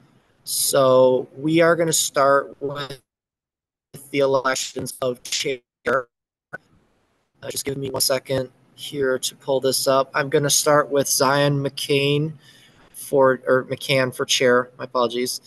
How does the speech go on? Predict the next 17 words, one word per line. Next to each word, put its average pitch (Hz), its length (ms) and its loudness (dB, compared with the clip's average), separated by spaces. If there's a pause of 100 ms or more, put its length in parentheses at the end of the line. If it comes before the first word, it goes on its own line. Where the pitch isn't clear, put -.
(360)
And 139 380 2
you 143 100 -2
have 139 260 0
two 185 240 2
minutes 175 460 2
to 156 180 0
present 147 720 -2
your, 143 500 2 (460)
uh, 143 400 -2
role 151 300 2
for 175 360 -2
chair. 196 420 -2 (540)
Go 160 80 -6
ahead 160 140 0
whenever 156 220 2
you're 185 100 4
ready. 123 300 2